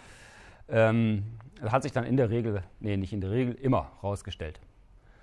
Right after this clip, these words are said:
Äh, was jetzt nicht heißt, dass ich behaupte, es gibt keine Effekte über Lichtgeschwindigkeit. Das mag ja sein, aber nicht die, welche, die auf der Basis der Maxwell'schen Gleichung beruhen. Weil die ist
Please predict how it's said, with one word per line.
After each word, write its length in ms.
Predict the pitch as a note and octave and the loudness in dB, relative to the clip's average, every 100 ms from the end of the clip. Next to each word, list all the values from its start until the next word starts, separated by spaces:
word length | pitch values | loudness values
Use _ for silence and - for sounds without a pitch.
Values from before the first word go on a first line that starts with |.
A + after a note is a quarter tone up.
| - - - | -20 -20 -10
Äh, 120 | G#2+ B2 | -8 -2
was 300 | A2 A2 C3 | 0 0 -2
jetzt 240 | A2+ - | -2 0
nicht 220 | D3+ - | -2 2
heißt, 280 | D3 E3 - | 4 4 2
dass 140 | C#3+ | -2
ich 260 | C3+ - B2+ | -4 -10 -4
behaupte, 440 | - A#2 D3+ - B2+ | 0 2 2 0 -4
es 160 | A#2+ | -2
gibt 220 | F3+ - | -6 -6
keine 320 | - B2 C#3+ B2+ | -2 0 2 -2
Effekte 360 | B2+ C3+ B2 | -2 -2 -4
über 180 | G#2 G#2+ | -4 -2
Lichtgeschwindigkeit. 840 | D#3 G3+ C3 - G#2 - E2+ - - - - - - - - - - | 0 -2 -6 -6 -10 -8 -8 -8 -14 -20 -20 -20 -20 -20 -20 -20 -20
Das 240 | - A2 G2+ | -12 -8 0
mag 180 | A2 | 0
ja 60 | A2 | 2
sein, 420 | G2+ C#3 A2 F2+ E2+ - - | 6 8 6 0 -8 -18 -8
aber 180 | A2 A#2 | -2 4
nicht 500 | D3+ F3 - - - | 6 4 0 -8 -8
die, 120 | B2 | -10
welche, 380 | - A#2 D3 C#3 | -2 2 2 0
die 100 | A#2 | -2
auf 120 | A2+ | -2
der 100 | - | -2
Basis 300 | G2+ A2+ B2 | 2 2 2
der 100 | - | -2
Maxwell'schen 440 | A#2+ A#2+ - A2 A2 | -2 -2 -4 -4 0
Gleichung 360 | G#2+ - A2+ | -2 0 -4
beruhen. 340 | G2+ F2+ E2+ D2+ - - - - - - - - | -4 -4 -6 -10 -18 -20 -20 -20 -20 -20 -20 -12
Weil 160 | - G2+ | -4 -2
die 220 | A2+ A#2+ | 0 -2
ist 480 | - A#2 G2+ - | -2 -6 -6 -12